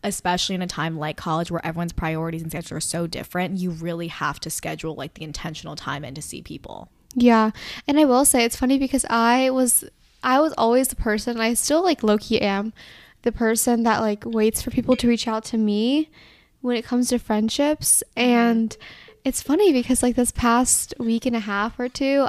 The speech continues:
Speaker 2: I've been, like, so on it with my friends.
Speaker 1: Yes.
Speaker 2: Like, "Let's go out. Let's go do something. Like,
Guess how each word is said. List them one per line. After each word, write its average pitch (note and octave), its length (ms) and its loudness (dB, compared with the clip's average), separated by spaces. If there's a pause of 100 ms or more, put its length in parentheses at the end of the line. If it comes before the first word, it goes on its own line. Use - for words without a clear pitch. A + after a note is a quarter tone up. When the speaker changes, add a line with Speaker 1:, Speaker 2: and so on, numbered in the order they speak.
Speaker 2:
I've B3 360 4
been, A3 360 6
like, G3+ 220 -2
so A3+ 460 6
on G#3 260 2
it A3+ 140 4
with A#3 160 4
my A3+ 140 6
friends. G#3+ 360 4
Speaker 1:
Yes. A3+ 1120 4
Speaker 2:
Like, A#3+ 80 4
"Let's B3 140 2
go B3 160 2
out. G#3+ 340 2
Let's A#3 160 -2
go A#3 140 2
do A3+ 140 2
something. G#3+ 440 -2
Like, G#3 220 -6